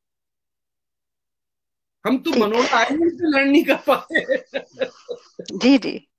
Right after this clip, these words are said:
Speaker 2: सर, अब तो यूएई वाले भी पहुंच गए मरीख पर।
Speaker 1: सीख लेना, हाँ, कुत्तों सीख लेना। मैं, मैं तो शर्म
Speaker 2: जी।
Speaker 1: आती है, देखिए। But we are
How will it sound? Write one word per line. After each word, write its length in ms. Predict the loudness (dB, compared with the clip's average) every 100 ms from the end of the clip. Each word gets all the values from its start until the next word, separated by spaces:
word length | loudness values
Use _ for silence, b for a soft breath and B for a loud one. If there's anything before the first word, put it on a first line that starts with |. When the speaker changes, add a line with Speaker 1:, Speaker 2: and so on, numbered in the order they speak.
| 2
Speaker 2:
सर, 100 | 6
अब 260 | 8 6 6
तो 80 | 6
यूएई 440 | 8 8 8 8
वाले 240 | 8 6 6
भी 80 |
पहुंच 300 | 6 8 6
गए 120 | 6 6
मरीख 260 | 6 4
पर। 180 | 4 4
Speaker 1:
सीख 380 | 4 -6 -2 -2
लेना, 300 | -2 -6 -14
हाँ, 160 | -20 -8
कुत्तों 420 | -8 -4 2 2
सीख 280 | 2 -2 -2
लेना। 280 | -6 -6 -8
मैं, 280 | -6 -2
मैं 240 | 0 0 0
तो 120 | -4
शर्म 360 | -6 -2 0 4
Speaker 2:
जी। 60 |
Speaker 1:
आती 60 | 2
है, 60 | 2 -10 _ _ _
देखिए। 440 | -20 -18 -14 -14 -16 b b b b -4
But 140 | -2 -2 -6 -4
we 160 | -2 -2
are 140 | -4